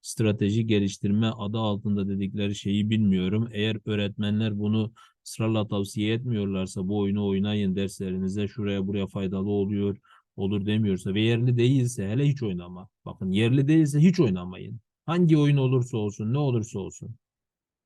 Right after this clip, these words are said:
Eğer öğretmenlerin, okulların ya da tavsiye ettiği gerçekten derslerine, zekana faydalı bir şeyse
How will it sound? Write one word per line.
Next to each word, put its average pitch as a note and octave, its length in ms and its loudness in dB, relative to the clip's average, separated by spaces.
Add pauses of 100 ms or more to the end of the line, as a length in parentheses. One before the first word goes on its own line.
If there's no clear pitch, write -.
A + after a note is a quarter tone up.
(720)
Eğer B2+ 180 2
öğretmenlerin, C#3 680 0
okulların C3+ 640 -2
ya C3+ 120 0
da C3 100 -2
tavsiye C3 420 -2
ettiği C3 260 -2
gerçekten C3 580 -2
derslerine, B2+ 640 0
zekana B2+ 460 -2
faydalı B2 460 -2
bir A#2 80 0
şeyse C#3+ 520 -6